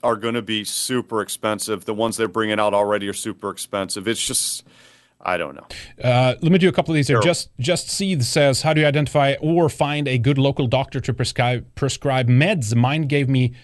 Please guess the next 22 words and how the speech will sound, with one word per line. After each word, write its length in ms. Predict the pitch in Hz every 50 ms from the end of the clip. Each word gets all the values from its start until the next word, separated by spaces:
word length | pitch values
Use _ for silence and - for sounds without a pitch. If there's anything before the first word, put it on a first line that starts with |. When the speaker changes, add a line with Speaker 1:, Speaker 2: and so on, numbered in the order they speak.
| _ _ _ _ -
Speaker 2:
a 80 | 147 135
hard 380 | 113 - - - 254 285 220
sell 340 | - - - 113 101 117 135
and 260 | 120 123 127 117 107 -
tried 240 | - 143 131 127 120
to 200 | - - 143 139
had 360 | 127 - - 160 180 175 147 117
me." 160 | 98 95 92
I 80 | 95 98
assume 280 | 101 - - 120 104
he 160 | 98 101 107 98
tried 220 | - - 113 101
to 60 | 95
sell 100 | 98 143 160 165
Speaker 1:
Well, 60 | -
Speaker 2:
you 60 | 98
the 40 | -
Speaker 1:
what 100 | 165 170
Speaker 2:
vaccine. 180 | 196 190 190 180
Speaker 1:
you 80 | -
wanna 220 | 160 160 156 151 135
do, 480 | 120 135 151 160 165 151 143 131 -